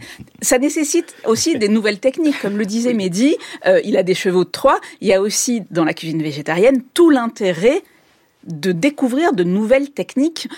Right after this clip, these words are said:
Speaker 1: de réduction, d'émulsion, pour donner du goût, euh, à ces, à ces légumes-là. Ce qu'on fait d'habitude avec des os, des os de viande, on peut tout à fait le faire avec des champignons, par exemple, pour les bouillons. Donc il y a une transposition, une mine de créativité
Speaker 2: Oui, c'est une
Speaker 1: à mettre en
Speaker 2: créativité sans
Speaker 1: œuvre.
Speaker 2: fin.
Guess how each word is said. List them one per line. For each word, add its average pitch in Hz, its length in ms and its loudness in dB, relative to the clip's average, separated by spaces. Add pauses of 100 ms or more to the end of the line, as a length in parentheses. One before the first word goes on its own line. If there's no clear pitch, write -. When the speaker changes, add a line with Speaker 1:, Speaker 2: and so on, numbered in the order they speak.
(160)
Speaker 1:
de 180 240 0
réduction, 175 880 -2
d'émulsion, 170 840 -2 (320)
pour 175 200 -2 (240)
donner 240 440 4
du 185 200 -6
goût, 214 340 -2 (340)
euh, 175 400 4
à 185 160 -4
ces, 170 480 0
à 170 140 -2
ces - 140 -4
légumes-là. 240 360 0
Ce - 80 -8
qu'on 196 100 -6
fait 190 120 0
d'habitude 214 640 0
avec 165 300 -2
des 165 220 -2
os, 180 200 -2
des 165 360 -6
os 190 60 0
de 165 80 -2
viande, 233 340 0 (220)
on - 80 -6
peut - 140 -6
tout 185 160 -8
à 190 60 -2
fait 170 100 -4
le 151 60 -4
faire 269 120 2
avec 180 160 -2
des 170 100 -6
champignons, 269 500 0
par 165 160 -6
exemple, 165 400 -6
pour 180 140 -12
les 170 100 -4
bouillons. 165 340 -2 (360)
Donc 175 240 -4
il - 40 2
y 170 40 2
a - 20 2
une 175 140 0
transposition, 240 760 -2
une 202 160 2
mine 240 380 2
de 202 80 0
créativité 247 920 -4
Speaker 2:
Oui, 233 180 4
c'est 175 80 -4
une 185 100 0
Speaker 1:
à 196 60 0
mettre 247 240 0
en 294 100 0
Speaker 2:
créativité 370 200 2
sans 254 100 2
Speaker 1:
œuvre. 175 80 0
Speaker 2:
fin. 202 280 0